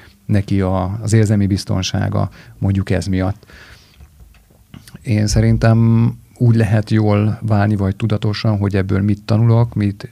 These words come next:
ö, mit hibáztam én mondjuk idáig, vagy nőként én, ö, mi az, amit másképp kell legközelebb csinálnom, vagy férfiként mi az, amit, mi az, amit, ö,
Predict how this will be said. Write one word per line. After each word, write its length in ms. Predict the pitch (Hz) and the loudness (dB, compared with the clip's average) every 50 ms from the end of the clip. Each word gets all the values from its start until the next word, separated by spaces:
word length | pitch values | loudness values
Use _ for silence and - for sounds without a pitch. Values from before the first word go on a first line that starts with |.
| _ - | _ -10
ö, 360 | - 107 104 101 98 101 98 95 98 - - - - - - _ | -6 -6 -4 -4 -4 -4 -4 -6 -6 -10 -14 -20 -20 -20 -16 _
mit 140 | - 110 110 | -6 -4 -2
hibáztam 540 | - 120 113 110 107 104 - - 110 104 107 - | 0 0 2 2 2 0 0 -2 -2 -2 -2 -2
én 300 | - 104 101 101 104 104 | -2 0 2 2 2 2
mondjuk 340 | 104 104 101 98 95 92 - | 0 0 0 -2 -2 -2 -2
idáig, 460 | 104 95 101 101 101 104 107 104 107 | -2 0 0 0 2 2 0 0 0
vagy 140 | 104 98 95 | -2 -2 0
nőként 560 | 107 107 107 104 104 - 104 101 101 98 - | 0 0 0 0 -2 -4 -4 -4 -4 -2 -2
én, 300 | 101 101 101 98 98 98 - - - - - - - - - - - - - - _ _ - - | -2 0 0 -2 -2 -4 -8 -12 -20 -20 -20 -20 -20 -20 -20 -20 -20 -20 -20 -20 _ _ -4 -2
ö, 340 | 110 104 98 98 98 95 98 | 0 2 2 2 2 0 2
mi 160 | 107 113 107 | 2 2 2
az, 80 | 107 | 2
amit 160 | 110 107 - - | 2 0 -2 -2
másképp 320 | 104 101 104 - - 98 | -2 -2 -2 -2 -4 -4
kell 160 | - - 101 | -2 0 0
legközelebb 520 | 98 98 98 - - 101 95 98 90 92 - | 0 0 -2 -2 -4 -4 -2 -2 -2 -4 -2
csinálnom, 280 | - 117 113 113 113 | 0 2 2 2 2
vagy 140 | 107 101 - | 0 -2 -4
férfiként 640 | - - 110 107 - - 107 - - 107 104 101 101 | -4 -2 -2 -2 -2 -4 -6 -4 -2 -2 -2 0 0
mi 80 | 107 | 0
az, 100 | 104 101 | -2 0
amit, 200 | 104 101 101 98 - - 101 107 113 110 - - - - - 98 101 98 | -2 -2 -4 -4 -6 -8 -8 -6 -6 -6 -8 -8 -12 -16 -12 -8 -6 -4
mi 120 | 107 110 | -2 -2
az, 120 | 110 107 | -2 -2
amit, 360 | 110 104 104 104 101 101 - - | -2 -2 -2 -2 -4 -6 -6 -8
ö, 260 | 101 98 98 95 | -6 -6 -4 -4